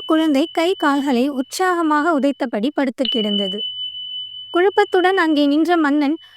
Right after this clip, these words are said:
குழந்தைக்கு சொந்தமானவர்கள் யாரும் சுற்றிலும் இல்லாததால் இந்த குழந்தையை தனது அரண்மனைக்கு எடுத்து சென்று வளர்க்க வேண்டும் என்று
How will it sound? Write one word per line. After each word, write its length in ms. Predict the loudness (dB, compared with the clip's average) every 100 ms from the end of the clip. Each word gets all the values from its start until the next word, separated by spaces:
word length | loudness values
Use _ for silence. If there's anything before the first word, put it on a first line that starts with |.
| _
குழந்தைக்கு 500 | 0 2 4 4 4 4
சொந்தமானவர்கள் 760 | 4 4 4 4 2 2 2 2
யாரும் 340 | 4 2 0
சுற்றிலும் 480 | -2 -4 -2 -2 0
இல்லாததால் 640 | 0 2 2 0 0 -2 -4 -12 -16 -4
இந்த 200 | 0 2
குழந்தையை 520 | 4 4 4 2 2
தனது 340 | 0 0 2 2
அரண்மனைக்கு 580 | 2 2 2 0 0 0
எடுத்து 300 | 0 -2 -4
சென்று 340 | 0 0 2
வளர்க்க 340 | 2 2 2
வேண்டும் 380 | 2 2 2 0
என்று 280 | 0 0 0